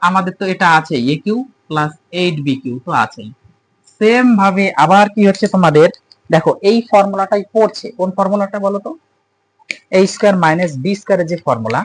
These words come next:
এ স্কয়ার মাইনাস বি স্কয়ার ফর্মুলা a প্লাস b into a minus b হিসাবেই আছে। এটা হচ্ছে a প্লাস b, আবার a minus b পদ এদিকে এদিকে করে দেওয়া আছে, কোনো অসুবিধা নেই তো। তার মানে a বলতে আমরা বসাবো এটা তার স্কয়ার, মাইনাস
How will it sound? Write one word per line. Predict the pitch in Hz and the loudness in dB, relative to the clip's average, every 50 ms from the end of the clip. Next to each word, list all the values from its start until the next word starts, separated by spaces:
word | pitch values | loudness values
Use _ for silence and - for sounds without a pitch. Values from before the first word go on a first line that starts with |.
| - _ _ _ _ _ _ _ _ _ - | -8 _ _ _ _ _ _ _ _ _ -8
এ | 170 170 170 | -6 -6 -6
স্কয়ার | - - 196 175 175 | -4 -2 -2 -2 0
মাইনাস | 180 185 175 160 147 | 0 -2 -2 -2 -4
বি | 143 151 151 | -6 -6 -6
স্কয়ার | - 165 151 147 - | -4 -4 -4 -2 -2
ফর্মুলা | 135 135 151 156 151 165 | -4 -2 -2 -2 -2 -2
a | 165 160 | -2 -2
প্লাস | 185 175 160 156 | -2 -2 -2 -2
b | 170 190 | -4 -6
into | 190 208 - - | -6 -6 -8 -10
a | 156 139 135 | -8 -6 -6
minus | 131 127 131 127 120 | -4 -6 -6 -8 -8
b | 127 139 139 | -10 -10 -8
হিসাবেই | - 170 165 156 139 110 - | -6 -6 -4 -4 -4 -6 -6
আছে। | - _ - _ _ _ _ _ _ _ _ _ - | -8 _ -20 _ _ _ _ _ _ _ _ _ -12
এটা | 202 196 220 214 | -10 -8 -6 -6
হচ্ছে | 214 - - - - - 202 220 | -6 -8 -10 -10 -10 -8 -6 -4
a | 220 233 262 269 _ _ - | -4 -6 -6 -10 _ _ -2
প্লাস | 143 135 139 139 135 131 135 | 0 2 2 0 -2 -6 -8
b, | 185 208 247 - - | -8 -8 -6 -6 -6
আবার | 147 151 156 151 214 | -4 -4 -4 -4 -4
a | 220 214 214 | -2 -2 -2
minus | 214 208 208 180 165 | -2 -4 -4 -4 -6
b | 202 214 - - | -8 -8 -6 -2
পদ | 247 254 247 254 - _ _ _ - 240 | -2 -2 -2 -2 -8 _ _ _ -4 -2
এদিকে | 247 247 226 233 233 | -2 -2 -2 -4 -4
এদিকে | 208 202 220 208 - | -4 -6 -6 -6 -4
করে | 175 160 139 123 | -2 -2 0 0
দেওয়া | 120 113 117 | 0 -2 -2
আছে, | 123 147 160 - | -4 -8 -12 -12
কোনো | 220 226 214 214 | -8 -6 -6 -6
অসুবিধা | 208 - 233 233 226 226 226 | -6 -6 -6 -6 -6 -6 -6
নেই | 226 214 208 | -8 -8 -10
তো। | - 262 269 - _ _ _ _ _ _ _ _ _ _ _ _ _ _ | -12 -14 -16 -18 _ _ _ _ _ _ _ _ _ _ _ _ _ _
তার | - 180 185 180 | -6 -6 -2 -2
মানে | 160 151 143 - - 180 202 | -2 -4 -4 -6 -4 -2 -2
a | 226 220 233 | 0 0 0
বলতে | 240 240 226 214 - 160 143 160 190 196 _ _ _ _ _ _ _ _ _ _ _ _ _ _ _ _ _ - | 0 -2 -2 -2 -4 -4 -4 -4 -6 -10 _ _ _ _ _ _ _ _ _ _ _ _ _ _ _ _ _ -6
আমরা | - 170 170 175 175 170 156 170 | -6 -4 -4 -2 -4 -2 -2 -4
বসাবো | 180 - - 202 196 202 196 - - 190 | -4 -4 -2 -4 -2 -4 -6 -8 -8 -8
এটা | 190 - 226 226 226 - | -6 -2 -2 -2 -2 -2
তার | - 127 123 127 123 123 | -4 -4 -4 -4 -8 -10
স্কয়ার, | _ - - 151 156 156 - _ _ _ _ _ _ _ _ - - | _ -16 -14 -14 -14 -16 -18 _ _ _ _ _ _ _ _ -8 -4
মাইনাস | 147 151 165 170 160 139 | -4 -4 -2 -4 -6 -8